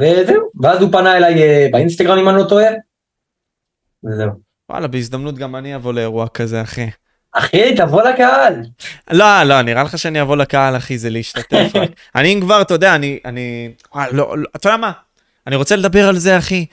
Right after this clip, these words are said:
Speaker 2: אבל כשזה יקרה, זה יקרה. אני רוצה, אני בדיבורים עם מישהו מאוד גדול, בשביל
Speaker 1: אוקיי.
Speaker 2: לעשות אירוע מאוד גדול באיזשהו ז'אנר, וכשזה
Speaker 1: אוקיי.
Speaker 2: יצא, זה יצא.
Speaker 1: לא, אתה לא יכול להסביר ככה,
Speaker 2: אח
Speaker 1: זה
Speaker 2: שלי,
Speaker 1: נכון?
Speaker 2: לא, לא, לא,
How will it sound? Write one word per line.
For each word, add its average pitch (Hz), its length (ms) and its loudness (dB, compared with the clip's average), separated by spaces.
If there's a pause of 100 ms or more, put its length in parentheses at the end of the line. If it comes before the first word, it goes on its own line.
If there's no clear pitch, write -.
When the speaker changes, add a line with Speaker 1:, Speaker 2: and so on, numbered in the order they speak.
(200)
Speaker 2:
אבל 139 300 2
כשזה 139 320 2
יקרה, 147 260 2
זה 147 100 4
יקרה. 139 200 0
אני 123 100 -4
רוצה, 120 240 -6
אני 131 680 -2
בדיבורים 135 520 -4
עם 160 100 -8
מישהו 156 220 -10
מאוד 131 360 -10
גדול, 202 420 -4 (500)
בשביל 131 200 2
Speaker 1:
אוקיי. 139 80 6
Speaker 2:
לעשות - 240 -2
אירוע 143 360 0
מאוד 156 300 -2
גדול 196 340 -2
באיזשהו 135 400 -6
ז'אנר, 180 460 -2 (640)
וכשזה 127 200 -2
Speaker 1:
אוקיי. 123 180 4
Speaker 2:
יצא, 147 220 2
זה 135 140 -2
יצא. 123 280 -4 (640)
Speaker 1:
לא, 190 220 4
אתה 135 120 0
לא 170 80 4
יכול 220 120 2
להסביר 233 380 2
ככה, - 120 -2
Speaker 2:
אח 233 260 4
Speaker 1:
זה - 200 4
Speaker 2:
שלי, - 80 2
Speaker 1:
נכון? 214 120 4
Speaker 2:
לא, 233 240 6
לא, 226 160 4
לא, 208 180 4